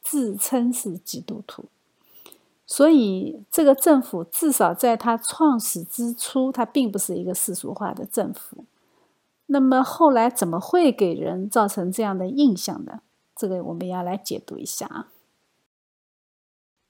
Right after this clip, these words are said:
那些说美国是世俗化政府的人呢，他主要是对美国宪法的第一修正案，他有不同的解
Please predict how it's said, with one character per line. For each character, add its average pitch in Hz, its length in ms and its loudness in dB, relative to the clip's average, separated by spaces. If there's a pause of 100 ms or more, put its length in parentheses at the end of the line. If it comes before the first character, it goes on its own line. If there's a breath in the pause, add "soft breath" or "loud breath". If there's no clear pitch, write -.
(1500)
那 339 180 6
些 311 300 6
说 302 280 4
美 226 200 4
国 214 160 0
是 254 120 -2
世 254 200 -2
俗 220 180 -4
化 220 160 -2
政 226 220 2
府 214 120 -12
的 196 140 -2
人 185 280 -4
呢， 208 300 -2
他 226 200 -4
主 - 180 -8
要 214 160 0
是 214 140 -6
对 214 160 0
美 190 200 -2
国 196 200 -4
宪 226 260 0
法 - 180 -6
的 180 140 -8
第 233 320 -4
一 - 20 -2
修 240 300 0
正 240 240 -2
案， 262 320 0
他 - 140 -6
有 190 160 -6
不 226 160 -8
同 180 180 -8
的 196 100 -4
解 - 300 -8